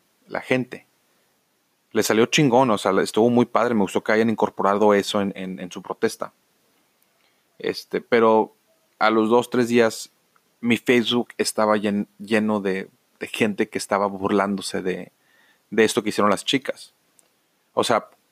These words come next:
primero inició con una chava que se puso a bailar en, en una protesta y la gente se burló de ella. Y seguían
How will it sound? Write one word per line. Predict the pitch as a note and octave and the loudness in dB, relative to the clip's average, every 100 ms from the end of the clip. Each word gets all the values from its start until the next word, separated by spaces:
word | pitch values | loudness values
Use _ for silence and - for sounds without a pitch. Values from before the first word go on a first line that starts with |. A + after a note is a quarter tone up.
| _ _ _ _ _ _ _ | _ _ _ _ _ _ _
primero | C3 B2+ C#3 E3 | 2 4 4 2
inició | E3 C3 - C3+ C3 | 2 2 4 2 4
con | C3 | 2
una | A#2+ B2+ | 2 0
chava | B2+ B2+ A2+ A2 A2 - - | 0 0 0 -2 -6 -10 -10
que | |
se | G#2+ | -8
puso | - - G2 A2+ | -6 -6 -2 2
a | |
bailar | G#2 F#2+ F#2+ F#2 - - - | 2 2 0 -2 -6 -20 -18
en, | G2 F#2 F2+ | -14 -14 -12
en | F#2 | -6
una | G2 G#2 | -6 -4
protesta | - - F#2+ - F#2+ - _ _ _ _ _ _ _ _ _ | -6 -2 -4 -4 -14 -16 _ _ _ _ _ _ _ _ _
y | G#2+ G2+ G2 | -4 -2 -2
la | G2 F#2+ | -2 -2
gente | A2 G2+ | -4 -6
se | - | -2
burló | G2 G2 G2+ F#2+ | 0 2 2 4
de | G2 | 2
ella. | G2 G2 - _ _ _ _ _ _ _ - | 2 -4 -14 _ _ _ _ _ _ _ -4
Y | A#2 | 0
seguían | B2 G#2+ A#2 A#2+ B2+ | 2 2 2 0 -2